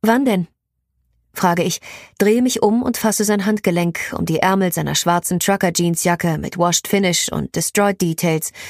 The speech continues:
ebenfalls von Amiri, aufzukrempeln. Ich kann seine Augen auf mir spüren, kann spüren, wie er mich beobachtet, darauf wartet, dass ich aufschaue. Und als ich es tue, schmerzt mein Inneres, wie immer, wenn sich unsere Blicke begegnen.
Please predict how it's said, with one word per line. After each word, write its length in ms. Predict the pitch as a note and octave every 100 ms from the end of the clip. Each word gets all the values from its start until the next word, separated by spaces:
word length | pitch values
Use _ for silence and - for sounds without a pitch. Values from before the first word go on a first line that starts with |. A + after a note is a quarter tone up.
| - -
ebenfalls 520 | G#3+ G#3+ E3+ D#3 - -
von 140 | D#3
Amiri, 520 | D3+ D#3+ D3+ D#3+ E3 -
aufzukrempeln. 800 | F#3+ F3+ - - D#3+ D3+ C#3+ - _ _ _ _ _ _ _ _ _ _ _ _ _ _ _ _ _ _
Ich 140 | A3+ -
kann 160 | B3+ A#3
seine 240 | A3 -
Augen 220 | G3+ G3
auf 180 | E3+ D#3
mir 100 | D#3
spüren, 500 | - - - - - _ _ _ _
kann 200 | - F#3+
spüren, 380 | - G#3 G3+ F#3
wie 80 | E3
er 80 |
mich 160 | D#3+ D3+
beobachtet, 720 | F3 G3+ F#3 D#3 - - - - - - _ _
darauf 280 | - G3+ G3+
wartet, 300 | G3+ G3 G#3+
dass 120 | G3
ich 180 | G#3 -
aufschaue. 560 | F#3 - - - - - - _ _ _ _
Und 200 | G3 F#3+
als 200 | G3 F#3
ich 120 | F#3+
es 120 | F3+ -
tue, 360 | F#3+ F#3+ G#3 - - -
schmerzt 440 | - G3+ F#3+ - E3+
mein 140 | D#3
Inneres, 560 | D3 C#3+ - - - - _ -
wie 160 | G3
immer, 360 | - F#3+ D#3+ D3
wenn 120 | - -
sich 220 | D#3 -
unsere 240 | E3 D#3+
Blicke 300 | E3 E3+ E3
begegnen. 580 | D#3 D#3 E3 E3 D3+ F3+